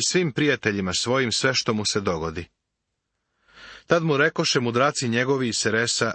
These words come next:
žena njegova: „Kad je od judejskog semena Mardohej pred kom si počeo padati, nećeš mu odoleti, nego ćeš pasti pred njim.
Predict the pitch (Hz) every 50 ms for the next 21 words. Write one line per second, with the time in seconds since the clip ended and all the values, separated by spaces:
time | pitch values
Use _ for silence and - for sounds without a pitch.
0 | - - 104 104 104 98 92 87 85 85 87 85 87 85 85 85 85 - _ _
1 | _ _ - - - _ _ _ _ _ _ _ _ _ _ _ _ _ _ _
2 | _ _ - 123 123 127 131 123 120 123 139 151 180 170 156 - - 135 - -
3 | - 156 151 147 139 131 123 120 117 113 110 127 135 135 - 151 143 120 - 110
4 | 107 - - - 123 123 117 - - 110 - - 120 120 - - 101 87 - -
5 | 131 135 131 131 117 - - 101 85 _ _ _ _ _ _ _ _ _ _ _
6 | _ _ - 107 120 139 131 117 - - 98 - - - 95 92 90 90 101 101
7 | 104 98 90 - - 80 - _ _ _ _ _ _ _ _ _ _ _ _ _
8 | _ _ _ _ _ _ _ - 101 101 95 98 95 - 101 - - - 120 113
9 | - - - - - - - 85 85 90 90 85 78 76